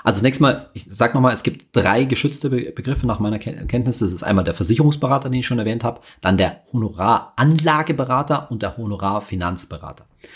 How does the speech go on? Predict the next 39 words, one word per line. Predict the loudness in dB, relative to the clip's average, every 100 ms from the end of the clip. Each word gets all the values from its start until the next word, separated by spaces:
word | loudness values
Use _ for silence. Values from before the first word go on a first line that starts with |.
| -20 -18 -2
So, | -2 0
ganz | 4 4
egal, | 4 2
mit | 2 0
wem | 0
ich | -2
rede. | -4 -4
Ich | -6 -6
würde | -2 0
mir, | 0 0
die | -4 -4 -4
sind | -4 -4
da | -8 -8
auch | -8
alle | 2 2
dazu | 2 -2
verpflichtet, | -8 -2 -2 -2 -6
zunächst | -2 -2 0
mal | -2
kurz | -2 -2 -2 -2 -4
anschauen, | -2 0 4 4 4 2
was | 0 -2
die | -4 0
einem | 0 2
da | 0
als | 0 -2 0 -2 _
Dokument | -6 2 4 4 4
aushändigen, | 2 0 -2 0 0 0 2
wer | 2
sie | 2 -2
eigentlich | -2 -4 -2
sind. | -2 -2
Das |
müssen | -4 0
die | 0
nämlich | 0
da | -2
draufschreiben. | 0 0 0 -2 -4 -4
Und | -8